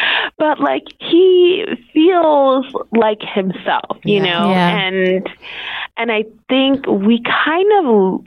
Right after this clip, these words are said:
Speaker 1: sometimes it's easy to lose that when you include work and children and bills and, you know, bad days and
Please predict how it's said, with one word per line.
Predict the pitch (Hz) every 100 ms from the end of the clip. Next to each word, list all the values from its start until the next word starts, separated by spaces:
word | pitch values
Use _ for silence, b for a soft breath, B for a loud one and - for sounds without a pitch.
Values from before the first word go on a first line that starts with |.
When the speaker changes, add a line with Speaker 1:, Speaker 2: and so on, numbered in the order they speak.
| -
Speaker 1:
sometimes | 240 240 226 208 202
it's | 233 214
easy | - 302 403
to | 339
lose | 196 170 208 214 185
that | 180 165
when | 180
you | 180
include | 175 - 208 185 175 - B B B B B B -
work | 190 220 170 90 - -
and | 185 180 185 190
children | 214 220 196 185 165 151 156
and | 190 185 185 185 175
bills | 247 202 165 87 185 202 -
and, | 190 180 180 180 165 - - - 226
you | 208 214
know, | 190 180 180 190 185
bad | 202 208 196
days | 254 240 190 175 185 185 185
and | 175 180 180 175 180 165